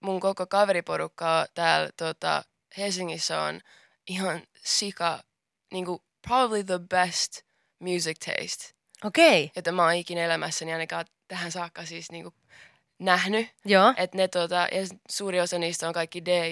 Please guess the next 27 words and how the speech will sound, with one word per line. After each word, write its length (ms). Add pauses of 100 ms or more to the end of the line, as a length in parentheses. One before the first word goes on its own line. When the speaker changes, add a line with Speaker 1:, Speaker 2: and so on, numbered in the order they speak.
Speaker 1:
J:t, 120
niin 160
tota, 360 (120)
ne, 300 (580)
ne 180
heittelee 440
vaikka 240
mitä 300
upeita 360
trackeja, 400
niin 120
sen 180
ka-, 140 (220)
sen 220
kautta 300
mä 220
oon, 100 (160)
mä 80
oon 100
löytänyt 360
tosi 260
paljon 340 (300)
Speaker 2:
Uutta 260
musaa. 280
Speaker 1:
uutta 200
musaa 360
ihan, 240